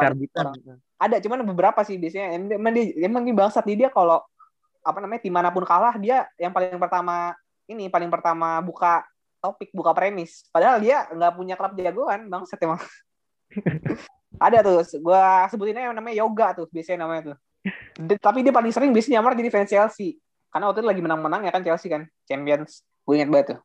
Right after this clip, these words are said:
Speaker 1: Terus juga, apa namanya, dari hype yang nonton bola di media, maksudnya kayak acara-acara bola tadi yang disebutin, akhirnya jadi ke bawah tuh. Dulu tuh hype banget tuh bola kan ya, zaman-zaman gue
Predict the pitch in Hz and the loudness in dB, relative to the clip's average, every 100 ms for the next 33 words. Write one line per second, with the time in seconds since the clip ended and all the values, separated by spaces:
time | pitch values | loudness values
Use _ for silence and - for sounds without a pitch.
0 | _ _ 185 208 175 170 165 165 160 147 | _ _ -4 0 4 6 8 8 6 2
1 | - 208 180 196 220 - _ _ _ 170 | -2 -2 -2 -2 -6 -10 _ _ _ 2
2 | 175 175 170 165 160 - - - 175 170 | 4 4 2 2 0 -6 -6 0 0 0
3 | 165 175 165 156 156 160 156 147 143 139 | -4 -4 0 2 2 0 -4 -4 -4 -8
4 | 139 135 139 147 - - _ _ _ _ | -10 -8 -2 2 2 0 _ _ _ _
5 | _ - 151 196 185 160 151 147 147 147 | _ -8 -2 2 2 2 0 2 -2 -4
6 | 143 143 151 151 143 139 135 139 143 135 | -6 -8 -8 -6 -4 -4 -4 -6 -6 -4
7 | 160 214 226 _ 151 175 196 240 208 190 | -2 -2 -4 _ 2 4 4 4 2 0
8 | 165 - 170 233 247 233 202 196 240 254 | -4 -2 2 2 0 -4 -8 -8 -8 -8
9 | - _ - 170 180 233 226 170 170 208 | -8 _ -4 -2 -2 -2 -2 2 2 2
10 | 208 151 143 139 139 139 131 | 0 -6 -6 -6 -6 -2 0